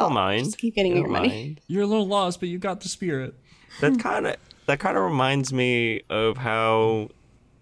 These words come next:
Speaker 2: like, I think this is kind of how Red and Riley came to be. I remember talking to, to Scruff, and we were like, "Oh, we wanna have characters that know each other." And then that evolved into, like,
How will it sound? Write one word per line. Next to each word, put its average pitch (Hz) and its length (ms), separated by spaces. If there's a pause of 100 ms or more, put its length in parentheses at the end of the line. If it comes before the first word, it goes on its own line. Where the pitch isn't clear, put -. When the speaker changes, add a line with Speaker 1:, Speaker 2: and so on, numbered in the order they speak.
(120)
Speaker 2:
like, 104 460 (640)
I 113 160
think - 380
this 143 200
is 120 280 (280)
kind 120 260
of 110 80
how 101 560 (580)
Red 101 500
and 92 380
Riley 95 720
came 92 220
to 87 80
be. 87 440
I - 80
remember 110 600
talking 98 760 (260)
to, - 100
to 90 120
Scruff, - 440 (500)
and 95 480
we 110 120
were 98 120
like, 98 300
"Oh, 127 180
we 113 120
wanna 123 280
have 113 280
characters 120 640 (420)
that 120 160
know 110 200
each 135 140
other." 85 360
And 98 240
then 104 220 (120)
that 101 300
evolved 95 380
into, 90 220
like, 90 280